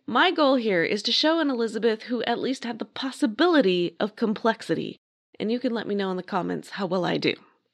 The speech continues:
Elizabeth was born on April sixteenth, seventeen fifty-five. Her father was a minor portrait artist, and her mother was a hairdresser.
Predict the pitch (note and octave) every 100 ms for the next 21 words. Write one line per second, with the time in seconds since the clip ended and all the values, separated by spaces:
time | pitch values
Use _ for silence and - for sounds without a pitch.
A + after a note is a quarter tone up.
0 | _ _ - D4 F4 G4+ G4 G4 F#4+ F#3
1 | E3 D#3+ - F3 A#3+ C#4 C#4+ C4+ - -
2 | F3 - - F#3 F#3+ G3+ G3 G3 F#3+ G#3
3 | F3+ - - - - _ _ _ - D#4+
4 | E4 B3 B3 A#3+ G#3 F3+ F#3 A3+ D#4 D#4
5 | A3+ G#3 G3 - D#3+ D#3+ - - C4 A#3+
6 | C#4 G#3+ G#3 G3 G3+ A#3+ - C#3+ C#3 B2+
7 | - -